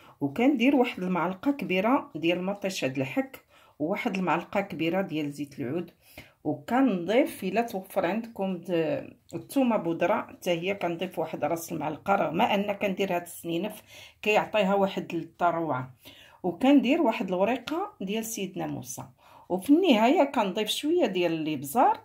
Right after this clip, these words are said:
وشويه ديال الزعتر، وكتطلع صوص طوماط غزاله. ندوزو ان شاء الله نحضروها جميع.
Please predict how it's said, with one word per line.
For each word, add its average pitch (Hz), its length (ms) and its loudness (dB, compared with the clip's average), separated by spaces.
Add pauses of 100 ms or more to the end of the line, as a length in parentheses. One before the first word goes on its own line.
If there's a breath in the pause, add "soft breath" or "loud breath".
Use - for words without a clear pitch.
(120)
وشويه 254 380 2
ديال 156 240 0
الزعتر، 127 500 -10 (560 soft breath)
وكتطلع 277 540 2
صوص 233 320 -2
طوماط 214 680 -2 (140)
غزاله. 160 580 0 (960 soft breath)
ندوزو 233 360 2
ان 185 120 0
شاء - 220 0
الله 165 240 6
نحضروها 147 640 -2
جميع. 110 320 -8